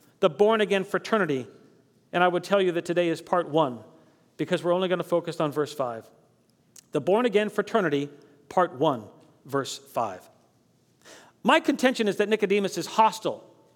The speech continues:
not humble in our text. Confrontational, not curious. He's got a lot to protect. His money, his status, his power,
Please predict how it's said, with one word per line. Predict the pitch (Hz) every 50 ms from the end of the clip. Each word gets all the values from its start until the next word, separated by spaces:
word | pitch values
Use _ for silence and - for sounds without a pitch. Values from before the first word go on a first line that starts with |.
| _ _ _ _ -
not | 180 185 170 139
humble | 147 175 165 143 127 117 - -
in | 151 139
our | 131 123
text. | - - 117 - - - - - _ _ - - -
Confrontational, | - - 269 285 - - 226 185 - 240 254 220 - 202 165 156 170 160
not | 175 170 175 170 165 - - -
curious. | - - 226 190 160 135 120 107 - - - - _ _ _ _ _ _ - - - -
He's | 285 302 240
got | 311 311
a | 277
lot | 254 269 311 302 -
to | 220
protect. | 214 202 - - 247 175 - -
His | - 185 170 143 156
money, | 165 196 220 220 226 226 226 196
his | 185 165 -
status, | - - 220 208 214 226 214 -
his | 175 156
power, | - - 185 190 196 202 208 208